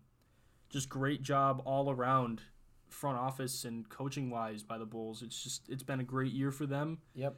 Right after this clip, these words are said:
Speaker 1: I think they're usil-, utilizing all of their acquisitions perfectly, and
Speaker 2: Definitely.
Speaker 1: actually they're signing Tristan Thompson as well once
Speaker 2: Mm-hmm.
Speaker 1: he gets, once he gets on the buyout market. So I think that's a great signing for them.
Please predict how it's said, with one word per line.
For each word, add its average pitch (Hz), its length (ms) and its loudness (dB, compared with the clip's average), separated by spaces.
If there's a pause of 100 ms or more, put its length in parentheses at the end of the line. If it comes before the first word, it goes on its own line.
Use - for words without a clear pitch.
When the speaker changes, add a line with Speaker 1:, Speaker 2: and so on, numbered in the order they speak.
Speaker 1:
I 135 60 0
think 135 140 2
they're 131 100 0
usil-, 143 400 2
utilizing 131 720 2
all 127 300 0
of 127 200 -2
their 123 440 0 (280)
acquisitions 131 720 -2
perfectly, 127 840 -4
and - 80 -4
Speaker 2:
Definitely. 127 280 0
Speaker 1:
actually 135 220 0
they're 127 120 0
signing 135 400 0
Tristan 131 360 -6
Thompson 135 400 -2
as 113 140 -8
well 117 320 -4 (180)
once 113 200 -6
Speaker 2:
Mm-hmm. 113 80 -2
Speaker 1:
he 123 80 -2
gets, 117 400 -8
once 131 180 -6
he 139 80 -4
gets 131 200 -2
on 123 80 -4
the 120 80 -6
buyout 117 360 -2
market. 107 320 -10
So 120 100 -6
I 113 60 -6
think 127 180 -6
that's 127 160 -6
a 131 40 -4
great 123 220 -2
signing 131 340 -2
for 131 120 -4
them. 143 280 0